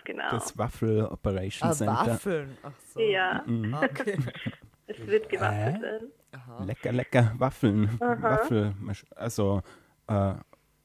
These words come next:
Speaker 2: m-, mit Menschen, die die Waffeln machen oder mit Bots, die die Waffeln machen?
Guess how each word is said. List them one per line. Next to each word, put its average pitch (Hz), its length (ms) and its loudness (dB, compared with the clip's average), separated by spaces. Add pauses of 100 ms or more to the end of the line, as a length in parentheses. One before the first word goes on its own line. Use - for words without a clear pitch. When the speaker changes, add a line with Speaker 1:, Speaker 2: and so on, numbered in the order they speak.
(140)
Speaker 2:
m-, - 320 -6
mit 107 220 0
Menschen, 95 440 0
die 180 120 0
die 185 120 2
Waffeln 170 380 2
machen 165 300 4
oder 147 120 2
mit 143 220 0
Bots, - 320 -4
die 98 80 -2
die 87 160 -2
Waffeln 87 540 -2
machen? 113 680 0